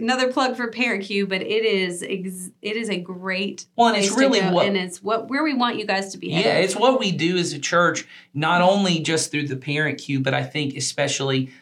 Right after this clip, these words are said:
Speaker 2: uh, as you'll see in just a moment from Sawyer, in those m-, these moments you have with your kids
Speaker 1: Right.
Speaker 2: are precious. And I don't mean
Speaker 1: <clears throat>
Speaker 2: like precious moments, take a picture.
Speaker 1: Yeah.
Speaker 2: I mean, they're, they're moments that you don't wanna lose. And Sawyer is gonna talk a little bit about this idea of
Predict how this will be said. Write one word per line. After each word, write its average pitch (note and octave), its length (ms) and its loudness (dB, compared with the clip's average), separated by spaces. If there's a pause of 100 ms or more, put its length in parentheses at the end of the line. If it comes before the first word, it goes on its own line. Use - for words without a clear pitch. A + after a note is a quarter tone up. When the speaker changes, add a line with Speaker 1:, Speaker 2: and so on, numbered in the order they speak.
(160)
Speaker 2:
uh, C3 60 -2
as C3+ 160 0
you'll C#3+ 100 -2
see D3+ 240 0
in C3+ 80 2
just C#3 220 -2
a C#3 40 -2
moment C#3 340 2
from C3 160 -2
Sawyer, C#3 600 -2 (360)
in E3 240 2
those D3+ 340 2
m-, D3 240 -4 (220)
these C#3 340 -4 (140)
moments F3 720 2
you D#3+ 80 0
have C#3+ 420 0
with C#3+ 200 -6
your B2 160 -8
kids - 680 -10 (160)
Speaker 1:
Right. F#3 220 -16 (240)
Speaker 2:
are C#3 180 2
precious. C3 760 -2
And C#3 120 -2
I C#3+ 80 0
don't D#3 160 2
mean A#3+ 140 4
Speaker 1:
<clears throat> C#3 80 4
Speaker 2:
like C3 160 -6 (180)
precious C3 400 -6
moments, C3 420 -2
take C3 220 -4
a - 40 -8
picture. D#3 360 0
Speaker 1:
Yeah. - 60 -12 (180)
Speaker 2:
I F3 100 0
mean, G3+ 200 2
they're, F3+ 240 4
they're E3+ 180 2
moments F#3 340 4
that D#3+ 80 -4
you D3+ 120 -4
don't D3 180 0
wanna C3+ 160 -2
lose. B2+ 380 -2
And D#3 200 -2
Sawyer A3+ 380 4
is F3+ 80 2
gonna E3 180 0
talk D3+ 260 2
a D3 40 -2
little F3+ 260 2
bit D3 140 2
about C3+ 220 2
this C#3+ 160 -4
idea C3+ 360 -2
of C3 320 0